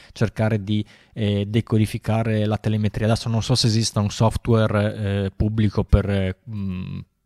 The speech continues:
per, insomma, decifrare quello che sta trasmettendo. Magari andate a vedere sul, ehm, sul, sul sito web di, eh, Romeo, Romeo Uniform quattro Alfa, eh, Bravo, che è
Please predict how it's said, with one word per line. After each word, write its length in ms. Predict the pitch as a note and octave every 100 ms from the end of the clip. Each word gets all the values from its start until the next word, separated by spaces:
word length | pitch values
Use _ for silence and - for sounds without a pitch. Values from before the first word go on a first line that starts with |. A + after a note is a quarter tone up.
| -
per, 120 | G2+
insomma, 420 | F2+ - G2 D#2
decifrare 640 | F2 F#2 G2 G2 - G#2 G2
quello 180 | A2 G2+
che 100 | G2+
sta 140 | G#2+
trasmettendo. 600 | - G2+ C3 C#3+ A2+ A2+
Magari 260 | F#2 F#2+ G#2+
andate 220 | G2+ A2+
a 20 |
vedere 400 | G#2 G#2 G#2 G2+ - - -
sul, 360 | - A2+ G#2 G2+
ehm, 680 | G2 G2 F#2 F2+ F2 F2 E2+ - -
sul, 760 | - G2 F#2+ F#2+ G2 G2 F#2+
sul 240 | F#2+ - G2
sito 240 | - A#2
web 320 | A2 A2+ A2
di, 380 | A2 G#2+ G#2 G2 - - -
eh, 400 | B2+ A2 G#2 G#2
Romeo, 480 | G#2+ A#2+ B2+ C3+ C3+ -
Romeo 420 | - A2+ A#2+ A#2
Uniform 400 | B2 B2 - A2
quattro 520 | - A2+ A#2+ - A2+ - - - -
Alfa, 500 | A#2+ - A#2 A#2+ A#2
eh, 100 | G#2+
Bravo, 420 | A2 A#2+ B2 C3
che 680 | - G#2 G2 G2+ G2+
è 40 | G2